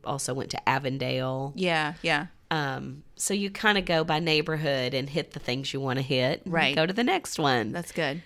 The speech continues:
Speaker 2: Yeah.
Speaker 1: But that's fun exploring.
Speaker 2: Yeah. So, yeah, so we spent time in Homewood and Avondale. We didn't make it down to Hoover, although I thought we might. Um, there's just never enough time
Speaker 1: I
Speaker 2: in a
Speaker 1: know.
Speaker 2: weekend. So,
Speaker 1: I know.
Speaker 2: um,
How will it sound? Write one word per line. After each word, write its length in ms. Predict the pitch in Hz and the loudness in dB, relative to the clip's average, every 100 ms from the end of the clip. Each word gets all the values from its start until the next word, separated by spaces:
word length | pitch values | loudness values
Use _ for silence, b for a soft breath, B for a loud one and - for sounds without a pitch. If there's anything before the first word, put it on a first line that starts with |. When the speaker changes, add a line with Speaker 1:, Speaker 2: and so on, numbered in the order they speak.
| - | -6
Speaker 2:
Yeah. 260 | 175 147 160 | -2 -2 -2
Speaker 1:
But 120 | - 185 | -4 2
that's 220 | 202 - | 2 2
fun 240 | - 156 | 4 6
exploring. 800 | 131 - - 135 85 53 58 160 | 4 -2 -4 -2 -2 -2 -6 -8
Speaker 2:
Yeah. 320 | 156 165 143 165 _ _ b b - | -2 -2 -2 -8 _ _ b b -4
So, 320 | - 214 196 | 2 4 4
yeah, 220 | 196 165 | 6 6
so 180 | - 185 | 6 0
we 100 | 208 | 0
spent 280 | - 202 - | -2 -2 0
time 180 | 190 185 | 2 2
in 60 | |
Homewood 720 | 180 202 202 202 196 196 196 - | 4 4 6 8 8 6 4 -2
and 140 | 185 180 | 2 4
Avondale. 680 | 165 156 160 151 147 156 170 | 4 2 0 4 4 2 2
We 100 | 180 | 2
didn't 180 | 190 180 | 2 2
make 160 | 185 | -2
it 80 | 202 | 0
down 160 | 185 185 | 0 2
to 60 | |
Hoover, 440 | 196 180 160 151 151 | 4 4 4 2 2
although 220 | 156 156 | 2 4
I 80 | 160 | 2
thought 200 | - - | 2 0
we 120 | 156 | 0
might. 480 | 156 135 110 - - 151 | 2 2 -2 -6 -4 2
Um, 340 | 147 147 170 - | 2 2 -2 0
there's 200 | 196 202 | 2 4
just 320 | 196 - - | 2 0 -2
never 220 | 180 170 | 0 2
enough 260 | 151 139 - | 0 0 -6
time 260 | - 80 160 | -2 -2 -2
Speaker 1:
I 140 | 160 | -4
Speaker 2:
in 100 | 151 | -4
a 140 | 123 139 | -2 0
Speaker 1:
know. 80 | - | 0
Speaker 2:
weekend. 460 | 98 - - 170 | -2 -2 -4 -2
So, 160 | - 143 | 2 4
Speaker 1:
I 60 | |
know. 80 | 160 - - - - - - - - | 4 -2 -12 -18 -20 -20 -12 -6 2
Speaker 2:
um, 380 | 196 175 170 | 4 4 2